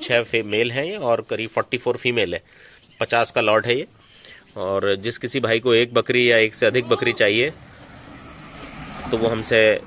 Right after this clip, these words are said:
संपर्क कर सकते हैं। All over India में इनका transportation है और सभी जगह ये पशु भेजे जाते हैं।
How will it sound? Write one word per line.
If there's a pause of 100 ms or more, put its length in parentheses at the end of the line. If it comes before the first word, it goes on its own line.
(160)
संपर्क
कर
सकते
हैं।
All
over
India
में
इनका
transportation
है (760)
और
सभी
जगह (280)
ये
पशु
भेजे
जाते
हैं।